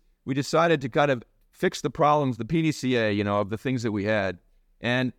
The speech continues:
we did a good job at that, and it, it built up some momentum. But again, market acceptance, maybe okay. The people that drive it love it,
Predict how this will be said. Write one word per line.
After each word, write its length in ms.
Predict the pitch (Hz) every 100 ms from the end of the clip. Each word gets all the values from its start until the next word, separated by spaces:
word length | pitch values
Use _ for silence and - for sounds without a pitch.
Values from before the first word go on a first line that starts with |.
| -
we 140 | 143
did 200 | 139 160
a 40 |
good 180 | 123 131
job 260 | 113 117 107
at 120 | 95
that, 220 | 110 107
and 140 | 107 113
it, 220 | 98 104 -
it 100 | 110
built 220 | 139 135
up 80 | -
some 160 | 127
momentum. 420 | 113 104 104 90
But 240 | 104 147 _ _ -
again, 360 | 139 175 117 - -
market 300 | 143 180 190
acceptance, 640 | 165 175 170 - 185 190 -
maybe 300 | 139 113 110
okay. 400 | 104 117 117 147
The 100 | 120
people 280 | 180 175 156
that 80 |
drive 300 | 139 147 156
it 100 | 185
love 280 | 101 107 107
it, 200 | 143 -